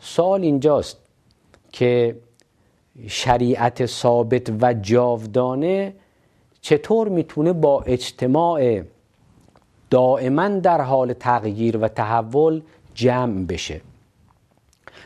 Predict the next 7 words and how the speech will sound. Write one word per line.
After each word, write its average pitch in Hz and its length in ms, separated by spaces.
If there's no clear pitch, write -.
ما 180 120
چطور 185 400
می‌تونیم 107 560
بین 160 400
دو 170 160
گزاره 135 1080
صادق، 120 680